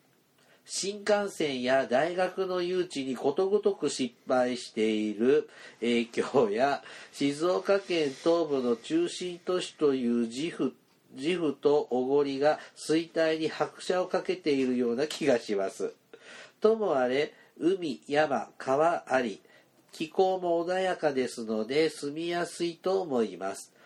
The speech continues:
東京にも新幹線で一時間ですから、沼津、三島から新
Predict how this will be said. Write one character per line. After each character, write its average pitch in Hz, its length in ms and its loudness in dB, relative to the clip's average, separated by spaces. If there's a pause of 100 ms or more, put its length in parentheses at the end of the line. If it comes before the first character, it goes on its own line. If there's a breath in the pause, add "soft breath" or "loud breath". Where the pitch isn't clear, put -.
(220 soft breath)
東 160 220 4
京 175 240 -2
に 175 120 -8
も 156 140 0
新 160 280 -10
幹 180 320 -2
線 147 300 -2
で 127 100 2
一 127 300 -4
時 156 140 -8
間 139 300 -2
で 117 120 -2
す - 140 -12
か 104 160 -2
ら、 139 280 0 (280 loud breath)
沼 156 380 0
津、 143 260 -2
三 127 140 -10
島 143 400 -6
か 139 260 -2
ら 156 260 2
新 139 340 -12